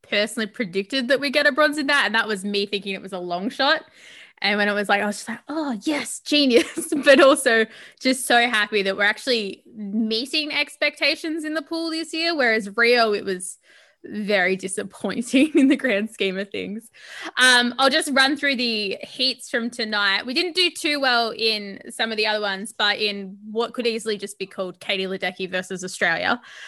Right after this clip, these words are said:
uh, the two hundred meter free, Ariarne Titmus qualified in fourth in the heats for the semi, for the, for the semifinals. But, um, Katie Ledecky was the first place qualifier, and Aussie Maddie Wilson also qualified in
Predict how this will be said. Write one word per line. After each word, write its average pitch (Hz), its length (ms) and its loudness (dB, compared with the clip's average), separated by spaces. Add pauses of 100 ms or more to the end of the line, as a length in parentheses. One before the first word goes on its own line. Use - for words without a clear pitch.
(220)
uh, 220 260 6
the 226 100 6
two 320 200 6
hundred 285 240 6
meter 262 220 2
free, 262 640 2
Ariarne 226 380 2
Titmus 240 340 -4
qualified 220 460 0
in 190 160 -8
fourth 226 680 -2 (160)
in 269 140 -2
the 277 80 -4
heats 349 440 -6
for 294 100 -8
the 285 80 -6
semi, 285 300 -4 (440)
for 226 80 -4
the, 208 120 -4 (1040)
for 214 80 -8
the 202 80 -4
semifinals. 302 840 0 (420)
But, 254 220 4
um, 202 460 2 (160)
Katie 311 240 4
Ledecky 240 600 2
was 190 340 -6
the 220 120 -6
first 214 340 -2
place 208 180 -4
qualifier, 202 520 0
and 202 400 -4 (200)
Aussie 240 460 0
Maddie 220 360 0
Wilson 214 920 -8
also 214 320 -6
qualified 185 540 -4
in 175 180 -8